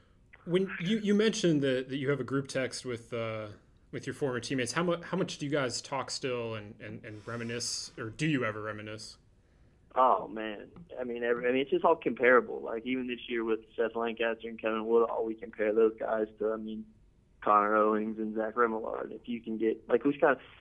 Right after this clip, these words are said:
Speaker 2: not that we had the mold, but if they can follow somewhat of the mold of what we did, I mean, being able to bunt, move the baseball,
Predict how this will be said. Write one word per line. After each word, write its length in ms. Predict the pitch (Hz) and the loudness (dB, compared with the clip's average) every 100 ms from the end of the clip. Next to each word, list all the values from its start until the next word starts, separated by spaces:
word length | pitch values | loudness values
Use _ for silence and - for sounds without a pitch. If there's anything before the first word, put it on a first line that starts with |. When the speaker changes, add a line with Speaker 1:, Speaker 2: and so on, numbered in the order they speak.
| - | 4
Speaker 2:
not 160 | 190 | 4
that 80 | 190 | 6
we 100 | 156 | 4
had 240 | 135 139 | 6 4
the 60 | 127 | 2
mold, 480 | 120 127 139 139 120 | 0 2 4 2 -2
but 140 | 110 | -4
if 120 | 113 117 | -4 -4
they 120 | 143 | -6
can 240 | 143 117 107 - | -6 -12 -14 -6
follow 280 | 123 131 120 - | -2 0 -2 -4
somewhat 360 | 127 123 123 | -6 -2 0
of 140 | 123 113 | 0 -2
the 60 | |
mold 340 | 113 117 123 123 | -4 0 0 0
of 80 | 120 | -4
what 140 | 127 | -6
we 80 | 131 | -6
did, 320 | 123 120 117 | -6 -4 -2
I 60 | 110 | -4
mean, 180 | 113 | -6
being 200 | 110 113 | 0 4
able 180 | 117 117 | 6 4
to 60 | 117 | 4
bunt, 440 | 117 117 113 113 | 2 4 2 -2
move 160 | 117 113 | -6 -6
the 80 | 113 | 2
baseball, 640 | 113 113 113 113 110 113 | 2 2 0 0 0 -4